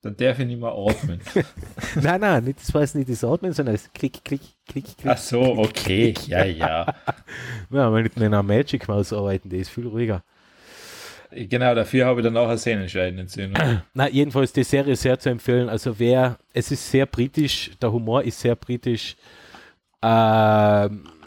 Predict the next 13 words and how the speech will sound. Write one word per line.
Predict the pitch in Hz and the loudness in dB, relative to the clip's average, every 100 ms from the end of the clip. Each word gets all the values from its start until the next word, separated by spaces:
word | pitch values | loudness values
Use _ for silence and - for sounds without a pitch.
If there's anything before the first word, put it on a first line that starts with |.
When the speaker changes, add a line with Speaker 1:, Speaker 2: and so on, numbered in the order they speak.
| - _ - - _ _ _ _ | -20 _ -20 -20 _ _ _ _
Speaker 2:
auf | 123 120 - | -4 -4 -4
alle | 123 123 | 2 2
Fälle | 117 104 104 107 | 4 4 4 2
unterhaltenswert. | 101 98 90 87 92 - 90 87 - | 2 0 -2 -6 -8 -10 -8 -8 -6
Aber | 101 | 0
wenn, | 110 110 110 | 2 2 2
wenn | 113 | 2
ich | 113 | 2
jetzt | 110 - | 0 -6
die, | 104 | -4
vielleicht | - 101 98 | 2 2 2
die, | 101 92 | -2 -2
die, | - 95 | -2 -4